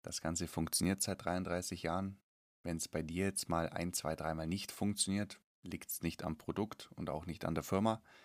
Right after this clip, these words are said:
sondern es liegt wahrscheinlich daran, dass dir noch die einen oder anderen Skills fehlen, das heißt, du noch Hausaufgabe machen darfst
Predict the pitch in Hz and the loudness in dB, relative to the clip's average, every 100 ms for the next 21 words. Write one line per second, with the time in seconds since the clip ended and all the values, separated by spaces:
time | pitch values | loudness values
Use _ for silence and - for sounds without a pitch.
0 | - - - _ - 82 78 - 82 - | -20 -20 -20 _ -8 -6 -4 -4 -4 -4
1 | 82 78 80 - 85 87 90 87 85 - | -4 -4 -6 -2 2 4 2 0 -4 -2
2 | - 80 80 - - 85 82 80 - - | -2 -2 -2 -6 -6 -2 -2 -2 -2 0
3 | 85 82 80 78 - - 110 120 - 127 | 0 0 0 0 2 4 4 4 2 2
4 | 143 131 82 82 80 - 82 - - 92 | 2 2 0 -2 -4 -4 -4 -2 0 2
5 | 104 - 104 104 101 117 113 127 - | 2 2 2 4 2 2 0 0 -2